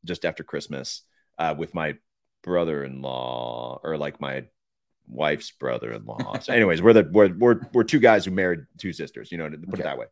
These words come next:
Speaker 1: So
Speaker 2: Yes.
Speaker 1: anyway, so I, we went, we went to the Warriors Jazz game.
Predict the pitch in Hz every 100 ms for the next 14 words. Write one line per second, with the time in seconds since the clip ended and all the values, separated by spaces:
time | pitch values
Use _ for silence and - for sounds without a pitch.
0 | _ _ _ 113 139 147 135 110 120 110
1 | 98 110 113 117 117 110 104 113 92 90
2 | 95 95 90 71 87 85 82 80 76